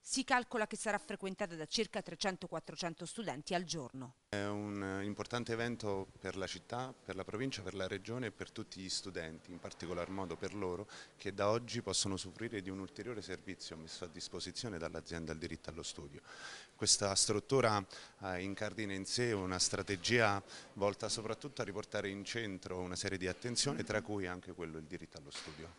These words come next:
Speaker 2: I giorni di apertura sono quelli che sono stati già garantiti nelle diverse strutture e vedremo nell'ipotesi in cui la struttura sia in grado di ospitare e di aumentare ancora di più i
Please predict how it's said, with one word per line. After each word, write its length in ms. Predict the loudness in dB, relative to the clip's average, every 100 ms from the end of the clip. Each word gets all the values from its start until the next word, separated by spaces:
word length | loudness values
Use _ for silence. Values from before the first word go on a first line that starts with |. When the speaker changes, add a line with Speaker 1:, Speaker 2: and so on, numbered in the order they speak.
| -4
Speaker 2:
I 180 | -4
giorni 340 | 2 4 4 4
di 80 | 4
apertura 400 | 4 0 0 0
sono 580 | 0 -2 -2 -4 -8 -2
quelli 280 | 0 2
che 140 | 0 0
sono 220 | 0 0
stati 260 | 0 0 2
già 140 | 0
garantiti 480 | 0 -2 -4 -8 -8
nelle 240 | -8 -6
diverse 400 | -4 -2 -2 -2
strutture 580 | -2 0 -2 -2 -2 -4 -8 -12 -12 -6
e 360 | -2 0 -2 0
vedremo 500 | 2 8 8 8 6
nell'ipotesi 600 | 4 2 2 2 4 2
in 100 | 2
cui 500 | 2 4 4 2 0
la 180 | -4 -6
struttura 440 | -8 -8 -2 0
sia 160 | 0 -2
in 60 | 0
grado 240 | 0 0
di 100 | -2
ospitare 520 | -4 -6 -2 0 -2
e 100 | -6
di 80 | -6
aumentare 420 | -6 -8 -8 -10
ancora 220 | -10 -10
di 120 | -12 -12
più 180 | -12
i 60 | -14